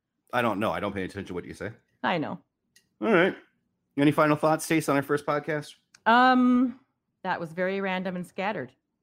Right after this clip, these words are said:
Speaker 1: I think it was good. I think we had a good rundown. Talked about you a lot.
Speaker 2: I
Speaker 1: And
Speaker 2: like
Speaker 1: I'm
Speaker 2: that.
Speaker 1: completely fine with that.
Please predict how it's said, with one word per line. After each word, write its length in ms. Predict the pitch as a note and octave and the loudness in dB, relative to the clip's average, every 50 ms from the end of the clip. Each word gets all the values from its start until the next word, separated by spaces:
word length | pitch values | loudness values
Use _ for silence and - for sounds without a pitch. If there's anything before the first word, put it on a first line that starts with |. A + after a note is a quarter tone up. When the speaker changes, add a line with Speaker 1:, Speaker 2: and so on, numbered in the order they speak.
| _ _ _ _ _ _ _ _ _ _ _ _ | _ _ _ _ _ _ _ _ _ _ _ _
Speaker 1:
I 180 | - D#3 E3+ A3+ | 2 4 6 6
think 120 | C#4+ F#4+ | 6 6
it 40 | F#4+ | 6
was 120 | F#4 F4+ F#4 | 6 4 4
good. 240 | E4+ F4+ F#4 D4+ | 4 4 4 4
I 40 | G3 | 4
think 140 | F3+ A#3 A#3 | 4 4 2
we 80 | A#3+ B3 | 2 0
had 80 | A#3+ A#3 | 0 2
a 20 | |
good 160 | A3+ A#3+ G#3 | 2 2 4
rundown. 560 | G#3 A#3 B3 C4+ B3 A3 E3+ - - - - | 4 4 4 4 4 4 4 2 2 -6 -10
Talked 220 | - - D#3+ - - | -2 -2 -2 -2 0
about 200 | D#3 E3+ E3+ D#3+ | 0 0 0 0
you 160 | E3 F3 D3+ | 2 4 4
a 20 | A#2+ | 4
lot. 320 | F#2+ D#2 D2+ D2 - - _ _ _ _ _ _ _ _ _ _ _ - | 4 2 0 -2 -4 -6 _ _ _ _ _ _ _ _ _ _ _ 0
Speaker 2:
I 40 | C4 | 2
Speaker 1:
And 60 | D#4 | 2
Speaker 2:
like 80 | D#4+ | 4
Speaker 1:
I'm 60 | E4+ E4+ | 4 2
Speaker 2:
that. 140 | - C3 G#2+ | 0 0 0
Speaker 1:
completely 640 | F3 E3 - _ _ - - G3 G#3 G3 - G3+ E3+ | -2 -2 -2 _ _ -4 -4 -2 -2 -2 -2 -4 -4
fine 480 | - - - D#3+ C3+ G#2 - - E2+ | -4 0 2 2 2 2 0 -4 -6
with 140 | D#2 D#2+ - | -8 -6 -6
that. 300 | E2 D#2 D2 C#2+ D2 - | -6 -6 -6 -8 -10 -14